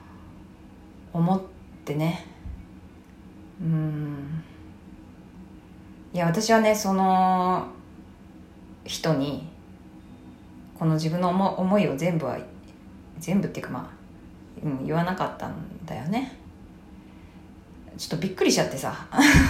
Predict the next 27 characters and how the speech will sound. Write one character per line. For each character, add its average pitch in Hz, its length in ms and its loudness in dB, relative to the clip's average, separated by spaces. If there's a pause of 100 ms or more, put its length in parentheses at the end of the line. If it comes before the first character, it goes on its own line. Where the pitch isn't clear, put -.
(240)
<laughs> - 720 -10
い 214 60 0
や、 180 80 6
マ 285 180 10
ジ 415 140 2
か 233 140 8
よ 165 180 8
と 160 100 0
思 156 140 2
っ - 140 -6
て。 - 300 -10 (920)
私 370 360 8
に 392 60 2
と 392 80 6
っ - 80 2
て - 80 8
は 156 80 8
信 202 260 6
じ 185 100 4
ら 180 80 8
れ 180 100 6
な 165 100 2
か - 100 -4
っ - 120 -12
た。 - 220 -6 (1300)
う - 40 -2
ん。 139 260 -2